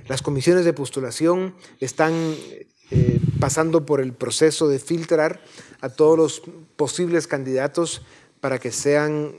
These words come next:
los tripulantes de las Cortes de Justicia en los próximos cinco años. Dependiendo de lo que suceda en esas comisiones de postulación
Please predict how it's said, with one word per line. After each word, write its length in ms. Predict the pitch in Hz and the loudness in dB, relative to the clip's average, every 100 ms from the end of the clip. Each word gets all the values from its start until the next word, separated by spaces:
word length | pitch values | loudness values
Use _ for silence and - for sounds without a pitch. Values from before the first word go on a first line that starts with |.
| 95 | -14
los 200 | 113 117 | -10 -2
tripulantes 680 | 165 147 147 151 165 160 160 | -2 0 -2 -2 -2 -4 -4
de 80 | 139 | -4
las 200 | 127 - | -6 -2
Cortes 320 | 156 147 151 | -2 -2 -4
de 80 | 139 | -4
Justicia 440 | 127 - 165 156 | -8 -6 -6 -4
en 60 | 151 | -6
los 100 | 123 | -8
próximos 440 | 143 143 151 120 - | -10 -8 -10 -8 -4
cinco 320 | 165 139 151 | -4 0 -2
años. 300 | 123 98 - - - - - | -2 -10 -16 -20 -20 -16 0
Dependiendo 720 | 151 156 139 135 196 269 277 | 0 2 -2 0 -2 -2 -2
de 80 | 220 | 0
lo 100 | 151 | -2
que 100 | 139 | -4
suceda 380 | 127 139 170 | -4 0 0
en 60 | 165 | 0
esas 240 | 165 170 | -4 -8
comisiones 480 | - 135 120 147 156 | -8 -10 -6 -6 -4
de 80 | 151 | -4
postulación 680 | 127 - 123 101 143 156 | -6 -12 -12 -6 -4 -4